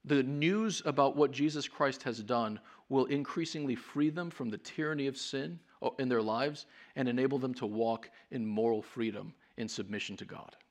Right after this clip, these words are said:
But this language of freedom, uh, perplexes the Jews, and they say, "W-, you're talking about being freed. What do you, what do you mean? We've never been enslaved. We are the children of Abraham. We are the offspring of Abraham, have never been enslaved to anyone. How is it that you say you'll become free?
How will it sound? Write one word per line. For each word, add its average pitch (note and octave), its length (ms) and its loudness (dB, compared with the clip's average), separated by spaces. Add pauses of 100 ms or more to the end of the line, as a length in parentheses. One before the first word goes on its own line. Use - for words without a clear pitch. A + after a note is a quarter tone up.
(800)
But C3 100 -2
this D#3+ 180 4
language E3 400 6
of B2+ 80 4
freedom, C#3 480 6 (540)
uh, A2+ 320 4 (180)
perplexes C#3+ 760 4
the A2+ 120 -2
Jews, A2 460 -4 (320)
and G#3+ 80 -2
they G#3 40 0
say, G#3+ 140 2
"W-, F#3+ 160 2 (360)
you're A#3 400 -6
talking A3 360 0
about E3 180 2
being D3 180 2
freed. D#3+ 680 0 (760)
What - 80 -4
do G#2 60 0
you, A#2 100 -4
what E3 200 4
do A3+ 40 6
you G#3+ 80 6
mean? E3+ 280 6
We've A#3 140 8
never E3+ 200 8
been B2 200 6
enslaved. C#3+ 720 4
We A3+ 160 6
are D#3+ 100 12
the C#3+ 80 4
children F#3+ 540 6
of F3+ 80 6
Abraham. D3+ 400 8
We E3+ 80 10
are G3 80 12
the C#3 120 6
offspring E3+ 480 6
of D3 100 6
Abraham, D3 280 8
have B2 120 4
never C#3+ 200 6
been C3+ 120 6
enslaved C3+ 320 4
to B2 80 4
anyone. D#3+ 240 8 (180)
How D4 160 12
is C4+ 100 6
it B3 60 2
that B3+ 100 6
you A3+ 60 4
say - 120 0
you'll A3+ 120 2
become G#3 240 0
free? F3+ 420 0